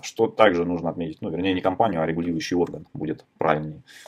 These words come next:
сказать. А, что нужно отметить, что экосистема цифровых активов нуждается в медиане обмена. X R P предлагает такой обмен, то есть он предлагает стейблкоины, C B D C, криптовалюты. X R P выступает в качестве медианы обмена. Биткоин считается криптовалютой,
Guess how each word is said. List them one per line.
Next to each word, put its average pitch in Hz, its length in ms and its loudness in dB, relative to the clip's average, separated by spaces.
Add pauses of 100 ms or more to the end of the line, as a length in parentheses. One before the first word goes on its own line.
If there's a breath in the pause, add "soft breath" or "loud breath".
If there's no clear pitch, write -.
(160 loud breath)
сказать. 80 540 0
А, 80 280 -2
что - 200 -4
нужно 98 220 2
отметить, 95 200 -2
что - 120 -6
экосистема 85 380 -2
цифровых 92 340 0
активов - 260 -6
нуждается 85 420 -2
в 82 40 -4
медиане 85 500 2
обмена. 87 560 -4
X - 140 -2
R 117 80 4
P 92 180 -2
предлагает 82 500 2
такой 101 300 0
обмен, 104 340 -2
то 82 80 -10
есть 80 140 -10
он 82 60 -8
предлагает 82 340 0
стейблкоины, 87 500 -2
C - 140 -8
B 82 60 -6
D 82 60 -8
C, - 180 -4
криптовалюты. 87 720 0 (320 loud breath)
X 101 160 2
R 101 80 0
P - 80 0
выступает 90 340 0
в - 60 -10
качестве 90 260 0
медианы 90 420 2
обмена. 82 440 -2
Биткоин 95 400 -2
считается 85 340 -2
криптовалютой, 87 480 0